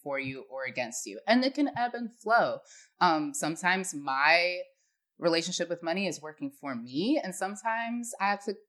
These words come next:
put myself back in check and realize, "Oh, I'm acting out of a wounded place," um, when I'm engaging with money. And it's the money stories. It's also we,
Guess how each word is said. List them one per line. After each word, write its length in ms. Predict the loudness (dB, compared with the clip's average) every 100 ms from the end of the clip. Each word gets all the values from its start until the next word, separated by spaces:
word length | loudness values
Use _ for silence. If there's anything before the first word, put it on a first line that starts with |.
| _
put 120 | -8 -4
myself 380 | -4 -4 -2
back 220 | -2 -4 -8
in 100 | -6
check 260 | -4 -2
and 120 | -4
realize, 340 | -6 -6 -6 -8 -6
"Oh, 160 | -2
I'm 260 | -2 -2 -8 _ -10
acting 380 | -8 -8 -8 -2
out 180 | 0 0
of 160 | -4 -10 _ -8
a 280 | -6 -6 -6
wounded 380 | -8 -6 -4 -4 -6 -10
place," 580 | -6 -4 -6 -12 -12 -14 _ _ _ 2
um, 280 | 4 2 -2
when 120 | -6
I'm 160 | -8
engaging 560 | -12 -14 -12 -12 -12 -12
with 180 | -14 -10
money. 600 | -8 -6 -8 -10 -16 -6 0
And 360 | 0 0 -4 -6
it's 160 | -8 -6
the 80 | -6
money 320 | -2 0 0
stories. 500 | -4 -4 -4 -4 -4
It's 180 | -6 -6 -6
also 760 | -6 -6 -6 -6 -6 -8 -10 _ _ _ _ _ _ -6
we, 280 | -4 -4